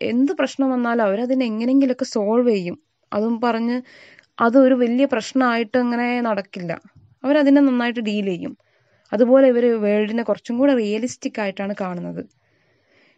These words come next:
പിന്നെ ഇവരുടെ ബിഹേവിയർ എന്ന് പറയുന്നത് ഫ്ലെക്സിബിൾ ആയിരിക്കും.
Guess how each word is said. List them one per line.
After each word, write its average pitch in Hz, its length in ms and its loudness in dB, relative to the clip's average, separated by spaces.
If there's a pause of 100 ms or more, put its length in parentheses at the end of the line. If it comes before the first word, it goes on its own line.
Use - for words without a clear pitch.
പിന്നെ 294 200 2
ഇവരുടെ 311 640 2 (280)
ബിഹേവിയർ 277 560 2
എന്ന് 277 140 4
പറയുന്നത് 240 320 -2
ഫ്ലെക്സിബിൾ 262 640 -2
ആയിരിക്കും. 190 460 -4